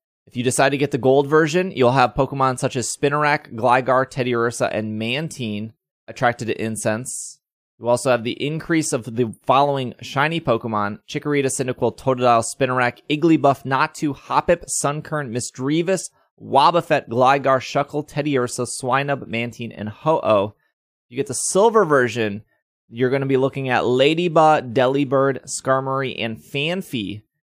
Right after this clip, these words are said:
You will also have an increased chance of getting Chikorita, Cyndaquil, Totodile, Ladybug, Cleffa, Sudowoodo, Hoppip, Yanma, Pineco, Delibird, Skarmory,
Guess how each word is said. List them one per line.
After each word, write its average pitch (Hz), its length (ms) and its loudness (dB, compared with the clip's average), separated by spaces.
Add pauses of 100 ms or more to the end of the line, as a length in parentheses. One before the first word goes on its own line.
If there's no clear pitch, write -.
(340)
You 120 100 -10
will - 80 2
also 135 280 2
have 131 120 4
an 123 100 -6
increased 123 400 -6
chance 127 300 -6
of 110 120 -6
getting 117 380 -4 (440)
Chikorita, 147 440 0
Cyndaquil, 131 480 -2
Totodile, 117 560 2
Ladybug, 117 500 0
Cleffa, 151 560 2 (140)
Sudowoodo, 139 640 4
Hoppip, 147 520 2
Yanma, 151 680 -2
Pineco, 143 600 -2
Delibird, 139 600 2
Skarmory, 135 760 -2